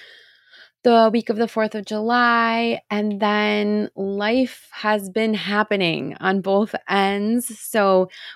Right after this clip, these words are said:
we took an extended hiatus to really honor what was going on in our lives and the busyness of summer.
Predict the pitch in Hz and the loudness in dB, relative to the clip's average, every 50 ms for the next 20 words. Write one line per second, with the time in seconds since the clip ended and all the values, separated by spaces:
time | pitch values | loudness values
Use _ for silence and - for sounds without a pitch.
0 | - - 226 - 240 226 226 226 220 208 - - 190 196 208 202 196 214 214 202 | -4 -2 0 2 2 2 2 0 -2 -2 -2 -2 0 0 0 0 0 0 0 2
1 | 190 185 175 180 202 208 - - 208 190 190 185 190 - 175 180 180 180 180 175 | 2 2 2 2 2 0 -2 -4 -2 0 2 2 2 2 2 2 2 2 2 2
2 | 180 180 175 - 175 185 170 - - 180 202 240 262 254 254 247 240 226 220 220 | 2 2 0 0 -2 -4 -4 -2 -2 -2 0 2 2 2 2 2 2 2 0 0
3 | 214 220 208 208 208 202 202 202 196 196 190 180 - 185 170 170 170 165 165 165 | 0 2 2 2 2 2 2 2 0 0 -2 -2 -2 0 0 2 2 2 2 0
4 | 165 - _ _ _ _ _ _ _ _ _ _ _ - 202 185 - 220 220 202 | -2 -6 _ _ _ _ _ _ _ _ _ _ _ -6 -4 2 4 4 4 4
5 | 226 226 220 214 214 - - 190 180 - - - 208 202 202 208 202 196 196 196 | 2 0 0 0 0 -2 -4 -6 -6 -8 -6 -4 -2 0 0 0 0 2 2 2
6 | 196 196 196 190 190 - | 2 2 2 2 0 -2